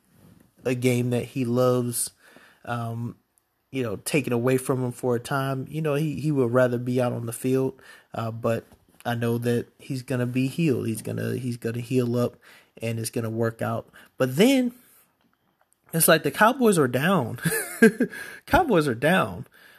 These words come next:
but they, they came back and they, they played really well against a game Giants team. The Giants,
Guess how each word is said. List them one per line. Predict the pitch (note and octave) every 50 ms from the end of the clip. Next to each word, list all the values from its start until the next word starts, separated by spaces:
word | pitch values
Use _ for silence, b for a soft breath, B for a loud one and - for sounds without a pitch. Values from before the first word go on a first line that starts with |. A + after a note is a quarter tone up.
| b b _
but | C#3 C#3 D#3 C#3+ C#3 - - -
they, | D3 C#3+ C3 D#3+ D#3+ E3+ E3+ E3+ E3+ E3 D#3+ D#3 - -
they | C3 C3 C#3+ C#3+ C#3 C3+
came | - - - - E3+ E3 F3 F3+ F3 E3 C#3+
back | C3 D3 D#3+ E3 D#3 - D3
and | C3+ C3+
they, | C#3 C3+ B2+ -
they | F#2+ C3 C3+ C3
played | B2+ - - - F3 E3 D#3 D#3 D3+ D3+ - - _ _ _ _ _ b b b b b b b b - -
really | A2 A#2+ B2+ C#3+ D#3+ D#3+ D3+ D3+ D3
well | B2+ B2 C3 C#3+ C#3+ C3+ B2+ A#2+ A#2 A#2 C3 - - -
against | B2+ B2 B2 B2+ B2 A#2+ - -
a | C3+ B2
game | A#2+ A#2 A2+ C3 C3 C3+ C#3 C#3 C#3 C3 B2
Giants | B2 B2+ B2+ C3 B2 - - - -
team. | - - C#3+ G#2+ G2+ G2 F#2+ G2
The | G2 G2+
Giants, | A2 A#2 B2 A#2+ C3 C3 C3+ C3+ - - -